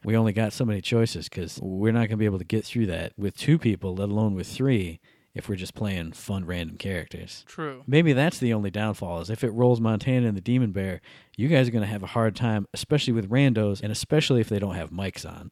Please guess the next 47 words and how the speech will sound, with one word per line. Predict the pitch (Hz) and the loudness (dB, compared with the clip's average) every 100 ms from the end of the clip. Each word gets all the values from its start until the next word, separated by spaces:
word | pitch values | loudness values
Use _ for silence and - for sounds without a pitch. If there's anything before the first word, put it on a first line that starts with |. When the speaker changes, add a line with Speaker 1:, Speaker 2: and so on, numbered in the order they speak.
| - | -8
Speaker 1:
That's | 123 | -6
a | |
difficult | 104 101 - 92 - | -4 -6 -6 -10 -8
one. | - | -10
Speaker 2:
Mm-hmm. | 156 143 143 - 85 | -10 -12 -12 -12 -12
Speaker 1:
And | 87 | -10
if | - | -6
you're | 104 95 _ - - | -4 -4 _ -18 -4
an | 117 | 0
inexperienced | 113 135 - - 135 127 117 | 2 2 0 2 4 4 0
player, | - 123 117 104 - | 0 2 4 2 2
or, | 127 113 _ - | 0 0 _ 2
well, | 139 120 | 2 4
yeah, | 170 156 | 0 0
here's | 95 135 | 4 2
the | 113 120 | 4 2
other | 160 | 2
downside | 104 107 - 101 90 | 2 -4 -4 -6 -6
to | 92 | -8
that. | 87 85 - | -8 -10 -4
I | 143 | 2
mean, | 135 113 - | 4 2 0
I | 113 | -2
guess | 123 117 | 0 0
this | 104 - | -2 -2
ha-, | 110 | -2
would | 95 104 | 0 -2
happen | 117 104 104 92 | 0 0 -2 -2
no | 95 | -2
matter | 95 90 82 82 | -2 -4 -6 2
who | 135 | 4
you | 113 | 4
get | 98 - | 2 -4
matched | 92 90 - | -4 -2 0
up | 120 - | 0 -2
with, | 85 85 | -6 -6
but | 82 82 - - - | -10 -10 -12 -20 -8
if | 117 123 | -4 2
you're | 123 | 4
a | 110 | 4
rando | 110 127 113 98 92 95 | 6 4 4 2 0 -4
and | 104 | -4
you | 98 | -2
don't | 101 127 - | 2 2 2
know | 120 135 | 2 4
the | 151 117 | 4 2
ops | 104 98 - - | 0 -4 -6 -12